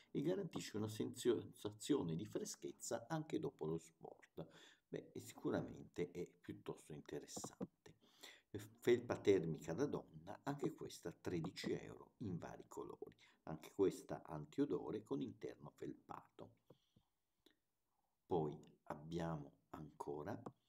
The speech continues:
dei pantaloni termici da uomo a dieci euro. La cosa interessante è che se li acquisti insieme a una maglia sportiva spenderai tredici euro invece che diciotto euro.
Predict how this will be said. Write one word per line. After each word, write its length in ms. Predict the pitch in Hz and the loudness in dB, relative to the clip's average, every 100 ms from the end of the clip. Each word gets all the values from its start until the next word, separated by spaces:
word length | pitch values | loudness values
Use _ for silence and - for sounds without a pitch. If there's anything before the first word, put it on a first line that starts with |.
| - - _ | -10 -10 _
dei 600 | _ 101 147 139 - - _ | _ 4 6 6 4 -6 _
pantaloni 640 | 101 95 - 120 139 104 | 0 0 2 4 4 0
termici 540 | - 90 82 80 - 85 | 0 0 0 -8 -8 -2
da 120 | 131 | 0
uomo 460 | 123 76 76 80 - | 2 0 -4 -8 -6
a 240 | 101 104 - | -6 -6 -12
dieci 520 | - 90 76 - 82 | 2 2 2 -2 -4
euro. 540 | 69 - - - 78 78 _ - - - | -6 -8 -14 -6 -6 -6 _ -20 -20 -6
La 160 | - 151 | 0 2
cosa 220 | 196 208 | 2 2
interessante 840 | 180 - 110 110 - 87 76 76 | 0 4 4 4 0 0 0 -4
è 40 | - | -8
che 120 | 98 | -8
se 140 | - 101 | -6 -4
li 100 | 107 | -4
acquisti 460 | 110 - 175 - | -4 -6 -6 -2
insieme 360 | - - 113 101 | -2 2 2 2
a 40 | |
una 140 | 78 76 | 2 2
maglia 400 | 92 104 76 76 | 2 2 -2 -8
sportiva 840 | - - 82 - - 107 - 85 - - | -4 0 0 -2 -16 -10 -8 -10 -14 -20
spenderai 840 | - - - 170 165 156 - - 165 - - _ | -16 -8 4 4 6 2 2 -4 -6 -8 -20 _
tredici 580 | - 160 170 165 - 190 | 4 6 6 0 2 6
euro 440 | - - - - - | 6 4 -4 -6 0
invece 480 | 135 92 80 - | 0 4 2 2
che 140 | - 90 | 0 2
diciotto 680 | 80 - - - _ - - | 2 -6 -10 -14 _ -10 -8
euro. 440 | - - - - | -12 -12 -10 -10